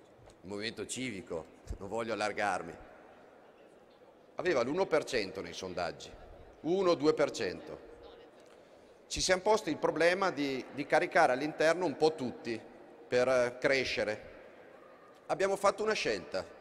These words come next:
perché la vita è fare scelte quotidianamente. Abbiamo fatto la scelta di andare avanti noi, coi nostri valori, coi nostri principi, e di non caricare gli impresentabili. Siamo arrivati al quattordici per cento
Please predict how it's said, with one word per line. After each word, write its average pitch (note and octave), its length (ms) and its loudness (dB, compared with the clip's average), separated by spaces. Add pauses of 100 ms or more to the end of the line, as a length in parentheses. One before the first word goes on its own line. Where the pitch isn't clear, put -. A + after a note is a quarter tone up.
(880)
perché C3 180 0
la D#3+ 80 8
vita D#3+ 380 0
è - 400 2
fare A#2 300 2
scelte B2+ 420 0
quotidianamente. G2+ 840 -4 (440)
Abbiamo D3+ 260 -2
fatto F#3+ 260 0
la C3 80 4
scelta F3+ 440 2
di C#3+ 260 -2 (120)
andare C#3+ 320 4
avanti D#3 480 0
noi, D3+ 440 2 (160)
coi C3 120 0
nostri C#3+ 340 0
valori, D3 400 2
coi D#3 140 0
nostri C#3 260 -2
principi, D#3 520 -4
e F#3 40 -2
di D3+ 80 -4
non F#3+ 220 2
caricare F3 480 4
gli F3 60 -4
impresentabili. C3 840 0 (1120)
Siamo F3 240 4
arrivati F3+ 340 8
al F#3+ 100 2
quattordici E3+ 600 4
per D#3 160 4
cento C3 600 2